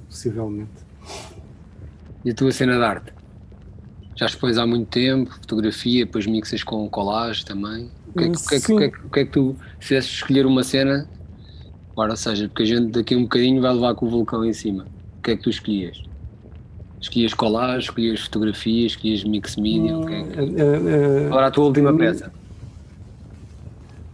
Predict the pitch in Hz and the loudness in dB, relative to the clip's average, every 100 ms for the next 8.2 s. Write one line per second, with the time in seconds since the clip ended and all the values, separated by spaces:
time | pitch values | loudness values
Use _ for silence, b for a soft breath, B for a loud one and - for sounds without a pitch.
0 | - 139 147 165 180 156 175 160 139 127 | -2 4 4 6 4 4 4 4 4 4
1 | 117 113 - - - 143 151 156 156 156 | 4 2 -2 -8 0 4 6 6 6 4
2 | 156 151 - 127 123 143 160 147 139 117 | 4 2 2 2 4 6 4 4 4 4
3 | 101 - - 143 131 127 110 104 - - | 0 -6 2 4 6 4 2 0 -6 -18
4 | - - - - - - 123 127 143 143 | -20 -20 -20 -20 -8 2 4 6 6 4
5 | 151 147 139 113 - - - 127 123 123 | 4 6 6 2 -4 -18 -6 2 2 2
6 | 123 120 120 113 110 - - 127 143 - | 2 2 4 2 0 -4 -2 4 4 6
7 | 170 165 139 147 - 165 160 - - 180 | 4 4 4 4 4 2 0 -6 2 4
8 | 160 | 4